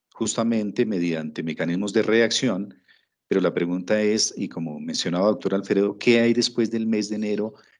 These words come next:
del dos mil veintiuno? Seguramente las prácticas, seguramente los procedimientos, las tecnologías, los métodos y los conocimientos van a cambiar de manera dramática.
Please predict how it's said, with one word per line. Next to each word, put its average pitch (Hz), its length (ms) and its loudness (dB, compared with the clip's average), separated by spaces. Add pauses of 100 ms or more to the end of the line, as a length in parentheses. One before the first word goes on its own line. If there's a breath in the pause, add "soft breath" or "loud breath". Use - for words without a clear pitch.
(100)
del 95 160 4
dos 78 140 -4
mil 76 140 -4
veintiuno? 92 500 -4 (1300 loud breath)
Seguramente 139 680 0
las - 180 -2
prácticas, 101 540 -6
seguramente 104 500 -6
los 107 140 -8
procedimientos, 87 840 -4
las 73 140 -6
tecnologías, 82 880 -2 (320 loud breath)
los 95 260 2
métodos 117 480 4
y 117 40 -2
los 110 160 -2
conocimientos 117 800 -4 (280 soft breath)
van 95 280 0
a 101 80 -6
cambiar 80 600 -4
de 87 200 -4
manera 78 400 -4
dramática. 76 600 -10